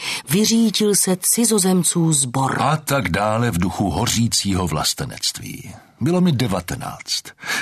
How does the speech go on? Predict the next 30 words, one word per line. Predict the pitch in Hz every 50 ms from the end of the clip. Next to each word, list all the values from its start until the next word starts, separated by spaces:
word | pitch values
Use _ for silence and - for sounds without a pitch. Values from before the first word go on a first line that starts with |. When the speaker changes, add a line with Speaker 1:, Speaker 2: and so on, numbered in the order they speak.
| - - -
Speaker 2:
a | 92
bylo | 82 80 117 113 113
nutno | 120 131 127 - 117 120 104
potřít | - - 131 135 - - - 123 123 110 87
každého | - - - 123 117 - 90 104 113 113 104 107 110
škůdce | - - - - - 123 135 131 - - - 117 107
našeho | 98 90 82 - - 76 73 78 76
jazyka. | 76 82 90 80 73 - - - - - - - - _ _ _ _
Speaker 1:
Ať | - 196 190 - -
tak | - 277 277 -
či | - - 185
tak, | 180 - 226 240 240 - - - - - - - - - -
rok | 160 160 190 226 233 - - -
před | - - - 185 175
dokončením | 190 180 190 190 - 190 190 175 - 175 170 156 151 151
studií | 143 - - 170 160 170 180 180 180 175 175 180 180 - - - - -
se | - - 160
proti | 160 180 175 - - 160
vůli | 135 151 160 170 175 180 185 170
státních | - - - 160 147 151 151 - 143 139 - -
úředníků | - 180 170 - 185 170 185 180 180 175 156 - - 170 165 165 160 156 - - -
zrodil | - 143 160 160 151 156 147 143
v | 143 -
Erbenovi | - 170 165 151 160 160 156 147 156
nový | 151 151 147 151 165 185 202 220 220 220
český | 214 - - 175 - - - 143 139
básník | 127 143 151 185 196 190 - - - 180 175 175 170 160 - - - - _ _
vysoké | 147 135 123 - - - - 247 240 240 - 214 208 202 196
kultury | 190 - - - 151 151 147 - - 143 139 135 135
slova. | - - - - 113 113 110 110 -